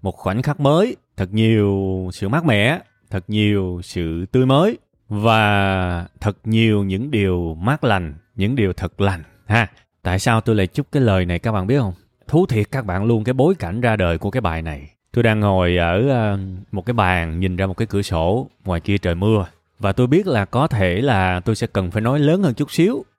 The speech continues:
để cái tiếng của tôi á, nó át cái tiếng mưa và để đảm bảo cho cái, ờ, chất lượng âm thanh của cái bài này nó được ổn. Nhưng mà tôi cũng rất là muốn các bạn hình dung ra được cái, ờ, bối cảnh đó.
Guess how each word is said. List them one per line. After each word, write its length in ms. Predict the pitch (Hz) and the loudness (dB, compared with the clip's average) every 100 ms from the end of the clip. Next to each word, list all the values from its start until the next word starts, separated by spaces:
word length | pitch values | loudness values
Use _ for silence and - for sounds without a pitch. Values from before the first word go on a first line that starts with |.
| - | -12
để 320 | 98 90 87 | -4 -2 0
cái 120 | 117 151 | -2 0
tiếng 280 | - 208 | 2 2
của 100 | 247 | 0
tôi 220 | 185 131 120 | 0 0 0
á, 80 | 123 - | -4 -8
nó 120 | 123 - | -8 -2
át 220 | 156 202 | -2 -2
cái 80 | 160 | -2
tiếng 180 | 143 143 | -2 2
mưa 220 | 135 120 - _ - | 4 2 -2 _ -10
và 280 | 95 95 95 | -2 0 2
để 140 | 113 | 2
đảm 240 | 113 98 | 2 0
bảo 280 | 147 85 104 143 | -2 -2 -4 -2
cho 260 | 120 104 | 0 0
cái, 360 | 104 107 113 139 | 0 -2 -2 -2
ờ, 160 | 123 104 | -2 0
chất 220 | 151 160 | 0 2
lượng 240 | 113 92 | 2 2
âm 180 | 98 107 | -2 -2
thanh 300 | 117 110 101 98 | 0 0 -2 -6
của 120 | - 101 | -4 -2
cái 100 | 123 | 0
bài 240 | 92 90 | 2 0
này 140 | 87 | -2
nó 100 | 87 | -2
được 160 | 107 90 | -2 -2
ổn. 340 | 80 78 117 202 _ - | 0 0 0 -4 _ -4
Nhưng 140 | 117 123 | 0 2
mà 120 | 107 | 2
tôi 120 | 127 | 0
cũng 160 | 120 131 | 0 0
rất 140 | 160 | 2
là 60 | 113 | 2
muốn 220 | 110 143 | 2 0
các 160 | 165 | -2
bạn 160 | 113 95 | -2 0
hình 180 | 113 107 | 0 2
dung 240 | 113 123 | 0 0
ra 140 | 120 110 | -2 0
được 200 | 95 - - | -2 -4 -2
cái, 240 | 135 143 | 0 2
ờ, 120 | 120 | 0
bối 200 | 117 135 | 2 0
cảnh 260 | 156 76 90 | 0 -6 -2
đó. 300 | 117 156 | 0 0